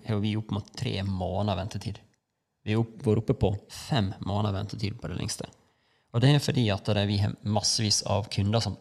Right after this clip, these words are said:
anbefaler oss til sine venner og bekjente, eh, og der renner inn med kunder. Dårlige håndverkere derimot, de sliter med å finne oppdrag, og derfor kan de starte med en gang. For de sitter hjemme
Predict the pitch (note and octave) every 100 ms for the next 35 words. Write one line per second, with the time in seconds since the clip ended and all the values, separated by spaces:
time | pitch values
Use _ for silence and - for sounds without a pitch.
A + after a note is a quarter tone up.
0 | - A2 - - - F#2 - G#2+ - -
1 | - _ _ - A2+ G2+ F#2+ - - G2
2 | G#2 F#2+ G2+ G2 G2+ G#2+ - C#3 D3+ -
3 | - - - _ _ - A#2+ - A2+ A#2
4 | A2+ G2+ F2+ G2+ F#2+ - - _ _ _
5 | _ _ _ G#2 - A2+ D3+ F3+ C3+ G2
6 | G2 F3 - - C#3+ A2+ G2 - - -
7 | _ - C3 D#3 E3 E3+ - C3 B2 A#2
8 | A2+ F#2 F2+ - - A2 - _ A2 B2
9 | - D#3+ G#2+ A#2 - F#2+ A2+ C3+ E3+ D#3
10 | - _ - B2 B2+ G#2 B2+ - G#2+ F#2+
11 | G2 A2+ C3+